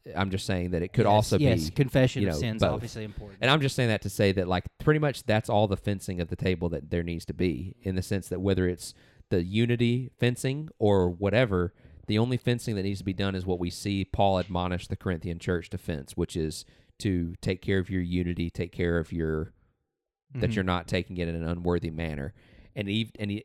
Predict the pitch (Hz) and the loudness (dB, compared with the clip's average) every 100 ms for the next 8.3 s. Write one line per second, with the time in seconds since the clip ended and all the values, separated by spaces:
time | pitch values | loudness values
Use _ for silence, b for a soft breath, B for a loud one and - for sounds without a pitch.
0 | - 107 104 131 160 107 - - 120 101 | -4 -2 0 0 0 0 2 2 -2 -6
1 | 110 95 101 156 87 - - - _ - | -4 0 2 0 -4 -8 -18 -20 _ -8
2 | 127 104 - - 107 101 104 113 104 98 | -6 -6 -10 -8 -4 0 0 0 -2 -2
3 | - 101 95 95 - 104 101 - 95 92 | 0 0 2 -2 -4 -4 -4 -4 -2 -2
4 | 90 90 87 - - - 143 131 131 113 | 0 -2 -2 -8 -14 -4 -2 4 4 4
5 | 147 131 127 101 - 120 - 110 - - | 4 2 6 6 6 6 4 2 0 -8
6 | - b b b b b b b - 107 | -16 b b b b b b b -4 0
7 | 175 82 85 104 123 107 101 90 - - | 2 0 -4 -2 4 4 4 0 -8 -18
8 | 87 - | -18 -16